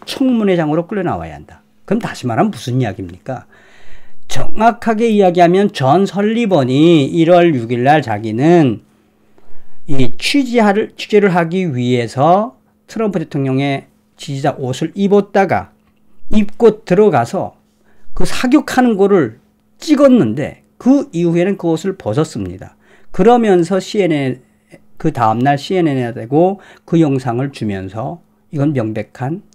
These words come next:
이 트럼프 대통령 지지자들의 폭동이다라고 이제 다 알고 있었는데 쭉 사건을 지나면서 보니까 당시에 이거는 씨엔엔이 사전에 계약을 맺-, 맺어놓고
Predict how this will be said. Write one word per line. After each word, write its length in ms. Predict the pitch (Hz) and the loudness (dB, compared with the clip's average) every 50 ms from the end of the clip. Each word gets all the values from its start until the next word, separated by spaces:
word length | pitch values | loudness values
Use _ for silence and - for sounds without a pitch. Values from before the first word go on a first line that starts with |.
| _ _ _ _ - - - - - - - | _ _ _ _ -12 -6 -6 -6 0 4 4
이 380 | 127 127 120 117 110 104 98 - - | 6 6 6 4 2 -2 -6 -10 -12
트럼프 320 | - - 233 220 202 180 | -8 -4 -4 -2 -2 -2
대통령 340 | 160 160 - - 117 117 113 | -4 -6 -8 -8 -6 -6 -6
지지자들의 520 | - - - 107 107 98 98 104 117 143 - _ _ | -8 -10 -14 -10 -10 -8 -8 -8 -10 -10 -10 _ _
폭동이다라고 960 | - - 262 254 - - - 262 247 233 202 165 143 123 113 107 - - 156 | -4 -4 -4 -4 -4 -4 -2 -2 0 0 0 0 0 0 0 -4 -4 -4 -6
이제 200 | 165 147 196 - - _ _ _ | -4 -4 -6 -10 -10 _ _ _
다 160 | - 143 156 139 | -12 -10 -8 -8
알고 240 | 120 123 131 160 214 | -8 -6 -4 -2 -2
있었는데 640 | 202 175 160 127 107 98 98 98 123 117 98 87 _ _ _ _ _ _ _ _ _ - - - - - - - | -2 -2 -2 -2 -2 -4 -6 -6 -8 -8 -8 -10 _ _ _ _ _ _ _ _ _ -18 -8 -6 -6 -6 -4 2
쭉 420 | - - 320 311 311 311 311 302 254 | 4 6 6 8 6 6 4 2 0
사건을 580 | - - 262 254 - - 262 240 240 240 220 233 | -2 -4 -6 -6 -2 0 0 2 2 0 0 -2
지나면서 480 | - 170 196 196 196 190 170 220 208 | -2 0 2 2 2 2 0 -2 -4
보니까 800 | 208 - 131 127 131 127 117 - - 180 175 151 113 95 - _ _ _ _ _ _ _ _ - | -2 -2 -2 0 0 -2 -4 -2 0 2 2 2 2 -2 -4 _ _ _ _ _ _ _ _ -6
당시에 800 | - 143 156 185 214 226 220 220 - 214 220 220 226 226 214 - | -2 0 2 4 4 4 2 0 -2 0 2 4 4 2 2 -2
이거는 560 | 196 185 165 170 160 147 131 160 185 196 196 | -4 -6 -2 0 0 0 2 2 2 0 0
씨엔엔이 640 | 190 - - - 269 254 233 214 185 165 175 190 | -4 -8 -8 -4 0 0 2 2 2 2 2 2
사전에 800 | 180 - - - - 254 240 202 214 190 175 170 185 190 196 190 | 0 -4 -10 -6 -2 -2 -2 0 0 0 2 2 2 0 0 -4
계약을 520 | - 135 131 139 143 139 139 135 151 170 175 | -4 0 2 4 4 4 4 4 2 0 0
맺-, 380 | 170 - 156 135 120 127 - | 0 -4 -4 -4 -4 -4 -4
맺어놓고 800 | 156 123 117 113 147 151 123 95 - _ - 139 143 117 95 - | -8 -8 -4 -2 -2 -2 -2 -4 -8 _ -2 -2 -2 -2 -2 -8